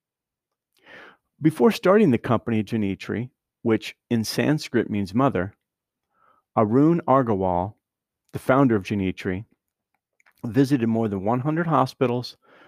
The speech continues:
met with over two hundred healthcare professionals for the problem identification and validation in maternal and child healthcare. Mister Agarwal has spent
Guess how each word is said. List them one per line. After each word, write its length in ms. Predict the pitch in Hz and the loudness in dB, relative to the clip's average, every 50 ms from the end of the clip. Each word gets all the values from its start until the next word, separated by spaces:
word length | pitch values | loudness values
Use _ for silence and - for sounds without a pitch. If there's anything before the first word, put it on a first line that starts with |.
| _ _ _ _ | _ _ _ _
met 160 | - 123 123 - | 0 0 2 2
with 180 | 131 123 - | 0 -2 0
over 220 | 131 113 101 107 104 | 0 0 0 -2 -4
two 280 | - - - 175 165 | -6 -6 -4 -2 0
hundred 240 | 160 170 165 156 131 | 0 0 0 0 0
healthcare 440 | 139 143 147 - - - 123 107 - | 0 -2 -2 -2 -2 -4 -4 -4 -4
professionals 800 | - 101 - 117 107 101 - - - 113 92 95 95 - - - _ _ _ _ _ _ _ _ _ _ _ _ _ _ _ | -8 -6 -4 -2 -2 -2 -4 -6 -8 -8 -6 -8 -8 -10 -16 -20 _ _ _ _ _ _ _ _ _ _ _ _ _ _ _
for 120 | - 120 | -4 -2
the 60 | 113 - | -2 -4
problem 480 | - - 135 131 139 147 151 156 143 | -2 0 2 4 4 4 2 0 0
identification 960 | 131 117 120 120 120 131 127 - - - - 117 110 104 - - 123 113 127 131 - _ _ _ _ _ _ _ _ | 0 0 0 0 -2 -2 -4 -6 -8 -4 -2 -2 -2 -2 -4 -8 -8 -8 -8 -10 -14 _ _ _ _ _ _ _ _
and 180 | - 117 113 104 | -6 -4 -4 0
validation 760 | - 117 110 120 135 151 143 123 113 104 101 95 - - 117 107 | 2 2 4 4 4 2 2 0 0 0 0 -2 -6 -10 -10 -10
in 140 | - 107 107 | -8 -8 -6
maternal 640 | 104 101 101 - - 135 123 123 131 127 127 135 _ _ _ - | -6 -6 -8 -8 -6 -4 -4 -2 -4 -4 -6 -10 _ _ _ -8
and 100 | 110 107 | -8 -8
child 360 | - - 123 110 107 110 98 | -4 -2 0 0 0 0 -2
healthcare. 540 | 101 107 104 101 - - - - 92 - - _ _ _ _ _ _ _ _ _ _ _ _ _ _ _ _ _ _ _ _ _ _ _ _ _ _ - - - _ _ | -2 -4 -4 -4 -6 -10 -10 -10 -10 -12 -14 _ _ _ _ _ _ _ _ _ _ _ _ _ _ _ _ _ _ _ _ _ _ _ _ _ _ -20 -20 -20 _ _
Mister 360 | - 165 190 - - 220 190 156 | -2 -2 0 2 4 4 4 4
Agarwal 680 | 123 131 139 156 165 139 110 101 104 104 113 123 120 - | 4 4 4 4 4 2 0 0 -2 -2 -4 -6 -8 -8
has 160 | - 120 - | -8 -8 -8
spent 440 | - - - - 135 127 135 139 - | -8 -8 -4 -2 0 0 -2 -4 -8